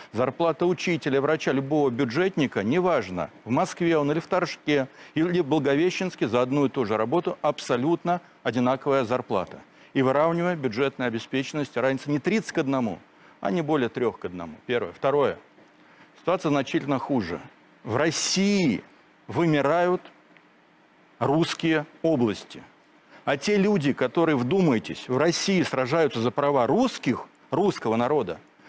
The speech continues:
сажаются по статье "Экстремизм", по двести восемьдесят второй статье. В нашей команде пятеро из двадцати человек,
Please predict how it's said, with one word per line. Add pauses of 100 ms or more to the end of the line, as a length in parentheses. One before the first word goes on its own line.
(120)
сажаются
по
статье
"Экстремизм", (420)
по
двести
восемьдесят
второй
статье.
В
нашей
команде (800)
пятеро
из
двадцати
человек,